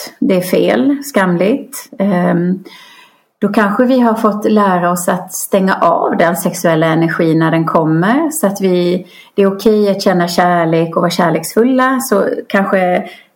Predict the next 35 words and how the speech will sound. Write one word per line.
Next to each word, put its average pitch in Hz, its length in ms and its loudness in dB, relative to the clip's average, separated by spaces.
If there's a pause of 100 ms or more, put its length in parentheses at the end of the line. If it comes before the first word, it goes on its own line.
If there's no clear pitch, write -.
(160)
den 190 260 0
övre 233 480 2
delen 190 320 2
av 185 60 0
kroppen 185 460 -4
är 180 60 0
väldigt 180 260 0
levande, 175 1000 2 (380)
medan 196 320 2 (100)
det 196 120 0
kan 196 260 0
se 196 280 0
ut 185 120 -4
nästan 190 280 -2
som 180 180 0
att 175 160 -6
vi 180 60 0
har 175 180 0
ett 175 240 -8
bälte. 214 720 -2 (500)
Man 185 120 -2
kan 196 160 -2
nästan 190 320 -2
se 311 460 0
som 190 180 -2
ett - 160 -4
bälte 160 380 0
i - 100 -4
kroppen - 560 -2 (200)
runt 160 220 0
midjan. 165 500 0 (540)
Att 190 200 -2
vi, 185 80 2
liksom, 175 360 0
har 165 440 0